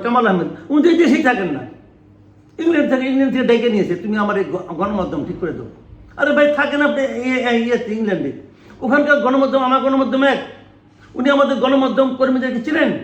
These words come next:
উনি তো আমারই চিনেন না, আমি ওনাকে চিনি না, তো উনি কী ঠিক করবে? আমি পঁয়ত্রিশ বছর মেইনস্ট্রিম জার্নালিজম করছি,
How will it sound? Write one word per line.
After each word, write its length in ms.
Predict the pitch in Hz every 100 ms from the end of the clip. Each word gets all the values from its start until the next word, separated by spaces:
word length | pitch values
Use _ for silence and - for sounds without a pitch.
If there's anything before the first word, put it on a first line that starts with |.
| - - - - - _ _ - - - - -
উনি 100 | 311
তো 100 | 330
আমারই 260 | 330 330 302
চিনেন 220 | 240 180
না, 120 | 139 120 - - _ - - - _ _ - - - - _ _ - -
আমি 220 | 269 339
ওনাকে 240 | 330 233
চিনি 380 | 196 - - 214
না, 100 | 240 277 - - - _ _ - - -
তো 80 | 302
উনি 140 | 294
কী 160 | - 302
ঠিক 180 | - -
করবে? 220 | 214 131 - - - - - - - - - - _ -
আমি 180 | 226 285
পঁয়ত্রিশ 500 | 294 285 277 311 294
বছর 320 | 302 240 349 - - - -
মেইনস্ট্রিম 800 | 185 240 302 302 - - 330 262
জার্নালিজম 440 | 262 254 208 208
করছি, 320 | 160 - -